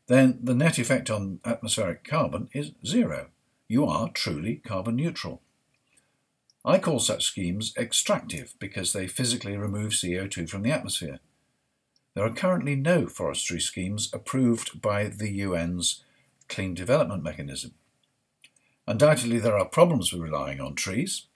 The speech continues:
While it takes thirty years to absorb one tonne, a return flight to New York emits nearly two tonnes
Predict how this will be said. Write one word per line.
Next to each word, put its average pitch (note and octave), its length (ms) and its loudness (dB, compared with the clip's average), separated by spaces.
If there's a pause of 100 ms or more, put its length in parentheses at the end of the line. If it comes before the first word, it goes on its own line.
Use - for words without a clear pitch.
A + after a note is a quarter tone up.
(440)
While A#2 220 6
it - 100 -2
takes - 320 0
thirty C#3+ 560 4
years G2+ 540 0
to F2+ 140 -2
absorb G2 420 -2
one F#2+ 260 -2
tonne, - 380 0 (520)
a E2+ 80 -6
return B2 380 0
flight A#2 320 2
to - 240 -4
New G2+ 160 -4
York D3 480 2 (440)
emits A2+ 360 0
nearly F2 440 -4 (280)
two G#3 160 0
tonnes C#2+ 520 -4